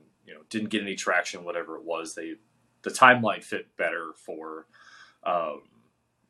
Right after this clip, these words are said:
club coaching as it was, you know, trying to get a collegiate assistant job is is an easier time to leave 'cause you're probably leaving July, August, or you have the opportunity to work with the college to be like, "Hey, I'm gonna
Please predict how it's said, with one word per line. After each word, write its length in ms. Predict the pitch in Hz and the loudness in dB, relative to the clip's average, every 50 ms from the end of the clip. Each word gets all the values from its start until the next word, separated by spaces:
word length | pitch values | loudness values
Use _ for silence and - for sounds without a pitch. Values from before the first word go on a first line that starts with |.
| _ _ _ | _ _ _
club 260 | - - 117 107 107 | -2 -2 0 0 2
coaching 340 | 123 120 107 - 110 95 95 | 2 0 0 0 -2 -6 -6
as 140 | 92 87 92 | -8 -8 -8
it 100 | 90 - | -6 -4
was, 400 | 101 92 76 73 78 - - - | -4 -4 -4 -8 -12 -16 -16 -12
you 100 | 92 90 | -12 -10
know, 160 | 80 78 78 - | -10 -10 -12 -10
trying 320 | - - 92 82 82 78 | -6 -4 -4 -4 -6 -8
to 100 | - 98 | -12 -12
get 240 | 85 92 95 95 87 | -8 -6 -6 -6 -6
a 280 | 85 85 82 80 78 - - | -6 -8 -8 -8 -10 -12 -10
collegiate 420 | - - 110 120 117 113 110 104 | -4 -2 0 0 0 0 -2 -4
assistant 440 | 101 - - 160 156 - 131 107 - | -2 0 0 0 0 0 -2 -2 2
job 320 | - 104 101 98 95 90 | 4 6 6 6 4 2
is 360 | 92 90 90 85 - - - - _ _ - - - - - - - | -2 -8 -12 -12 -12 -12 -14 -16 _ _ -20 -20 -20 -20 -20 -10 -6
is 180 | 127 120 110 | -4 -2 0
an 120 | 123 117 113 | 0 -2 -2
easier 460 | 117 123 123 120 113 113 107 113 110 | 0 0 0 0 0 -2 -2 -2 -4
time 240 | 110 - 117 104 101 | 0 2 2 2 2
to 60 | 98 | 0
leave 280 | 90 98 107 107 104 - | -2 0 0 0 0 -2
'cause 180 | - 107 98 | -6 -8 -8
you're 100 | - 92 | -8 -10
probably 400 | - - 110 101 92 92 92 92 | -2 0 0 0 0 -2 -8 -12
leaving 460 | 87 87 90 87 90 92 90 87 85 78 | -10 -12 -12 -12 -12 -12 -14 -14 -14 -14
July, 420 | - 90 87 82 90 87 90 90 | -12 -12 -6 -2 0 2 2 2
August, 540 | 90 90 92 98 92 98 98 95 - - - | 2 2 2 2 2 -2 -6 -6 -8 -10 -10
or 280 | 90 87 87 85 82 82 | -12 -8 -8 -8 -8 -8
you 140 | 82 87 85 | -12 -10 -6
have 180 | 95 92 90 - | -6 -4 -4 -6
the 140 | - 90 90 | -6 -4 -2
opportunity 520 | 90 87 87 - - - - 98 92 90 85 | -2 -2 -2 -4 -8 -16 -14 -14 -16 -16 -18
to 80 | 90 | -20
work 300 | 80 - 87 90 87 - | -18 -18 -18 -18 -18 -18
with 100 | - - | -18 -16
the 80 | - 98 | -14 -12
college 460 | - - 98 87 85 87 87 - - | -4 -2 0 0 0 0 -2 -6 -10
to 80 | - - | -12 -14
be 140 | - 92 | -14 -12
like, 200 | 87 87 87 87 | -10 -10 -10 2
"Hey, 340 | - 131 127 123 120 113 - - - - - - - _ _ - | 6 8 8 8 6 4 -2 -10 -20 -20 -20 -20 -20 _ _ 0
I'm 100 | 123 127 | 0 2
gonna 220 | 131 120 117 110 | 2 2 0 0